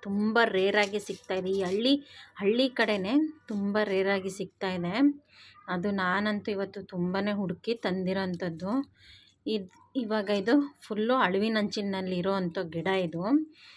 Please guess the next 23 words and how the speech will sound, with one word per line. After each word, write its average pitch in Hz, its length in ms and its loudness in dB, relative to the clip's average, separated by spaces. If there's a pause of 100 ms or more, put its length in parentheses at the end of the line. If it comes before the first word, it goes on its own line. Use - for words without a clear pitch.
(260)
ನಾನ್ 233 300 6
ಹೇಳ್ತೀನಿ 214 420 0
ಇದೆಲ್ಲಾದ್ರೂ 214 520 2
ಸಿಕ್ತು - 440 -4
ಅಂದ್ರೆ 180 300 0 (600)
ಸ್ಟೋರ್ 220 500 2
ಮಾಡಿ 208 260 2
ಇಟ್ಕೊಳ್ಳಿ. 190 400 0 (460)
ಗಿಡನ 202 440 4
ಒಂದು 220 160 -2 (100)
ಪಾಟಲ್ಲೂ 202 500 4
ಸಹ 196 220 -8
ಹಾಕಿ, 180 420 -6 (520)
ಪಾಟಲ್ಲಿ 202 400 4
ಆರಾಮಾಗಿ 185 440 -2
ಬರುತ್ತೆ 185 400 -4
ಕಣ್ರಿ. 180 440 -4 (1300)
ಈ 262 100 -2 (140)
ಗಿಡದ್ದು 247 360 2 (200)
ಏನ್ 254 180 0
ಔಷಧಿ 208 480 -2
ವಿಶೇಷತೆ 190 600 -4
ಅಂತಂದ್ರೆ 175 600 -2